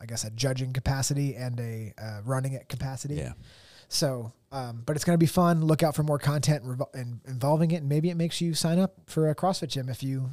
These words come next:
Speaker 1: if you don't live here, somewhere else. And
Speaker 2: Yeah,
Speaker 1: if you
Speaker 2: please
Speaker 1: live here,
Speaker 2: do.
Speaker 1: here. So,
Speaker 2: You'll
Speaker 1: uh,
Speaker 2: enjoy it.
Speaker 1: this has been super fun.
Speaker 2: I enjoyed it.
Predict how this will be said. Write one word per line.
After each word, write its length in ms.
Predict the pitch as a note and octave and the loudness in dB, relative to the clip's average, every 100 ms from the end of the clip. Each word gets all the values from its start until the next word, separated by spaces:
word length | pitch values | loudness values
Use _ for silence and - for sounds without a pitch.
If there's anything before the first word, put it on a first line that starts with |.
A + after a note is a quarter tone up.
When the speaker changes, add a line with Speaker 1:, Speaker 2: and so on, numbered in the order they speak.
| - | -8
Speaker 1:
if 140 | B2+ | -8
you 60 | C#3 | -4
don't 160 | C#3+ C3 | -4 -2
live 140 | C3+ | 0
here, 260 | C3 D3+ D#3+ | 2 2 2
somewhere 320 | - D3+ C#3+ | 2 0 0
else. 260 | D3 F3 - | 0 2 4
And 80 | A2+ | 4
Speaker 2:
Yeah, 60 | |
Speaker 1:
if 40 | F2+ | 4
you 40 | |
Speaker 2:
please 200 | C3+ G3 | 2 2
Speaker 1:
live 60 | C#3+ | 4
here, 80 | E2 | 2
Speaker 2:
do. 40 | |
Speaker 1:
here. 200 | C3+ F#3 - | 0 -6 -8
So, 280 | - A#2+ A2+ - - - - - - - | -10 -10 -12 -18 -20 -20 -20 -20 -20 -4
Speaker 2:
You'll 120 | G2 | 2
Speaker 1:
uh, 40 | |
Speaker 2:
enjoy 200 | E2+ E2 D2 | 2 4 2
it. 120 | - - - - - - _ | 0 -6 -18 -20 -20 -20 _
Speaker 1:
this 140 | D3 D3 | 2 4
has 80 | E3 | 6
been 140 | D3 | 4
super 280 | C#3 E3+ D#3 | 6 4 4
fun. 300 | C#3 F3+ A#3 _ _ - | 0 0 0 _ _ -2
Speaker 2:
I 80 | E2+ | 0
enjoyed 240 | D#2 D#2 | 0 -2
it. 100 | E2+ | -4